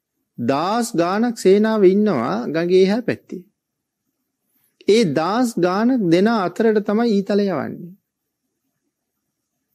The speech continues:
ඊතල වැස්සක් වාගේ. සඳහන් කරනෝනේ සාක්‍ය රජෙක් යුද්ධෙට ගියාම ඊතල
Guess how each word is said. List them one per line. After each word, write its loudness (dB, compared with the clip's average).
ඊතල 0
වැස්සක් -6
වාගේ. -12
සඳහන් -8
කරනෝනේ -4
සාක්‍ය -8
රජෙක් -2
යුද්ධෙට -2
ගියාම -2
ඊතල 4